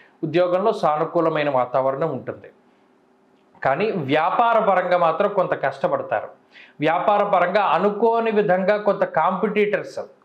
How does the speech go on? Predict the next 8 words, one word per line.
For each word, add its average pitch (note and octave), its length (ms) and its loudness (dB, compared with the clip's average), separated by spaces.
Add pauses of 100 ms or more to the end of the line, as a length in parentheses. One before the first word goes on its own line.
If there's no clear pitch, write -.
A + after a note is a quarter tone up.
(360)
అంటే D3+ 120 -2
మీతో F3 420 0
పోటీ F#3+ 380 2
పడేటువంటి G3+ 600 2
తత్వం, F#3 500 -2
మీలాంటి G3+ 600 0
మనస్తత్వం G3+ 720 0
ఉండేటువంటి, F#3+ 960 -2